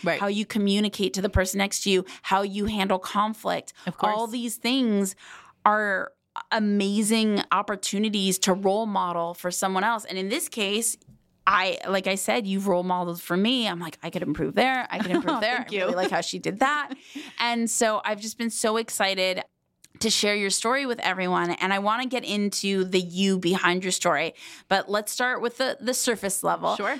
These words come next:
Speaker 2: How long have you been in the sciences or in tech, or is bioscience your entryway, Bioscience L A your entryway into this world?
Speaker 1: I mean, yes. I did come from a background of working in a restaurant.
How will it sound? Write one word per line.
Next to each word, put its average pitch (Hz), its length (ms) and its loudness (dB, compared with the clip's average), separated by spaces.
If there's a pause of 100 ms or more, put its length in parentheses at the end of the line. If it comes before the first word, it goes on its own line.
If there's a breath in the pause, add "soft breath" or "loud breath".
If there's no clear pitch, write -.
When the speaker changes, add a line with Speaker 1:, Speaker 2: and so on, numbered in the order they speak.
(100)
Speaker 2:
How 247 340 0
long 254 480 -2
have 214 260 -2
you 214 120 0
been 190 340 2
in 196 180 0
the 185 80 4
sciences 185 580 2
or 175 80 4
in 180 140 2
tech, 190 480 0
or - 160 0
is 180 160 -2
bioscience 180 880 0
your 175 160 0
entryway, 180 640 2
Bioscience 190 580 0
L 180 220 2
A 175 100 2
your 170 240 0
entryway 175 720 0
into 165 640 2
this 147 220 0
world? - 440 -2 (240)
Speaker 1:
I 233 80 10
mean, 233 340 4
yes. 175 720 0 (260)
I 170 120 -2
did 214 300 0
come 196 300 -2
from 170 400 0
a 165 220 0
background 156 680 0
of 143 400 0 (380 loud breath)
working 170 260 2
in 151 60 4
a 151 80 6
restaurant. 240 540 2